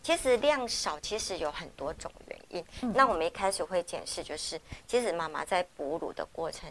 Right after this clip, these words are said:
Speaker 1: 当中，
Speaker 2: 是。
Speaker 1: 其实现在的妈妈其实都很忙碌。
Speaker 2: 对啊。
Speaker 1: 应该是说她不只是妈妈，她可能是个职业妇女。
Speaker 2: 嗯。
Speaker 1: 那工作上，还有加上她的角色改变了，
Speaker 2: 嗯。
Speaker 1: 可能在跟先生上，可能如果有冲突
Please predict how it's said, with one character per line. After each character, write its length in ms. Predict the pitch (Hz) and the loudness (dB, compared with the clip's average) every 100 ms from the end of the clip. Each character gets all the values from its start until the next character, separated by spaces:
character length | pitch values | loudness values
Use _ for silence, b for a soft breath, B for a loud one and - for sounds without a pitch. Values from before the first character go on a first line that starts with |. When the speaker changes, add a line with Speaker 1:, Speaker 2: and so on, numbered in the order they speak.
| - | -10
Speaker 1:
当 120 | 151 151 | -10 -10
中， 200 | - 156 | -6 -4
Speaker 2:
是。 60 | 170 | -4
Speaker 1:
其 160 | - | -4
实 180 | 180 175 - B B B B | -4 -6 -8 B B B B
现 200 | - 196 | -2 0
在 140 | 190 180 | 2 2
的 240 | 170 160 | 2 0
妈 180 | 170 175 | 0 0
妈 100 | 180 | 0
其 160 | - | 0
实 140 | 175 160 | -2 0
都 160 | - | 2
很 160 | 160 160 | 2 0
忙 160 | - - - | -6 -10 -6
碌。 100 | 147 - B - | -6 -8 B -4
Speaker 2:
对 140 | 202 | 0
啊。 20 | |
Speaker 1:
应 120 | 185 185 | 2 4
该 160 | 180 | 4
是 160 | 180 170 | 4 -2
说 260 | - 170 | 0 0
她 120 | 170 233 | 4 4
不 160 | - | 4
只 180 | 233 135 | 2 0
是 220 | - - | -4 -2
妈 280 | 175 156 143 | -2 -2 -4
妈， 180 | 135 139 | -6 -2
她 100 | 190 | -2
可 140 | - | -2
能 80 | 190 | -4
是 160 | - 160 | -4 -4
个 140 | - | -2
职 240 | - - - | -2 -4 -6
业 160 | 78 - | -8 -8
妇 200 | - - - | -10 -14 -16
女。 60 | - | -6
Speaker 2:
嗯。 180 | 240 190 - | -4 -4 0
Speaker 1:
那 200 | 196 185 143 | 4 4 4
工 200 | - 175 170 | 2 2 4
作 200 | 170 160 | 4 4
上， 160 | 175 | 4
还 140 | 156 202 | 8 6
有 80 | |
加 200 | 131 156 | 6 2
上 160 | 160 170 | 2 -2
她 120 | 190 | 0
的 100 | 151 | -2
角 140 | - - | 0 -4
色 220 | - - - | -4 -4 -2
改 120 | - - - | -4 -6 -6
变 180 | - 90 | -6 -6
了， 100 | - | -6
Speaker 2:
嗯。 60 | 208 | -2
Speaker 1:
可 80 | |
能 120 | 139 - B B | 0 -2 B B
在 240 | - 190 170 | 8 8 8
跟 280 | - 165 170 - | 6 4 4 -6
先 240 | - 180 165 | 4 4 4
生 180 | 160 156 | 0 -2
上， 220 | 165 156 | -2 -2
可 140 | - | -6
能 120 | 101 | -6
如 100 | 131 | -6
果 140 | 143 110 | -2 -2
有 160 | 67 - | -4 -8
冲 260 | - 139 123 | -6 -6 -6
突 160 | - | -10